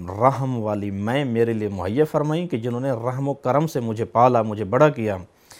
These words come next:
پھر جب بچپن سے میں تھوڑا سا آگے آیا،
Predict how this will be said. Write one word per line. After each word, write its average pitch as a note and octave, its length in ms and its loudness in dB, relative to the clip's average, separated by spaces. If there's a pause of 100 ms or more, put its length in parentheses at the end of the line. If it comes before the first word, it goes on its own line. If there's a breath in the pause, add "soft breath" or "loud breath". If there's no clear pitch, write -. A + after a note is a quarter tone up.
(360 soft breath)
پھر D#3+ 320 4
جب A#2 240 2
بچپن C3+ 380 0
سے F3 100 -4
میں D#3 120 -2
تھوڑا G3+ 300 6
سا G3+ 140 2
آگے E3 260 4
آیا، F3+ 260 2